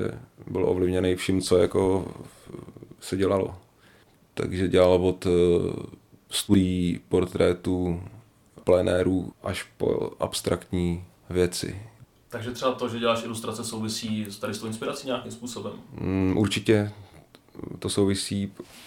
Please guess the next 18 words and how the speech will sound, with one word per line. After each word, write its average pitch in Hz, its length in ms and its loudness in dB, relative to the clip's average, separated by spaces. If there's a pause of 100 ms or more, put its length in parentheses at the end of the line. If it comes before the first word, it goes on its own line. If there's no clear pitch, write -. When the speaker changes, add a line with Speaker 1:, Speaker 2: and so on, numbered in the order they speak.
(580)
Speaker 1:
protože 92 640 0 (960)
já - 60 -18
jsem 85 120 -8
po 104 80 6
základce 98 380 6
moc 95 160 4
nevěděl, 95 340 6
co 95 120 0
bych 95 300 -2
jako 101 140 2
chtěl 104 220 6
dělat 98 280 8
a 104 60 -6
chtěl 101 200 2
jsem 101 180 2
jít 98 100 2
na 101 80 8
hotelovku 98 680 2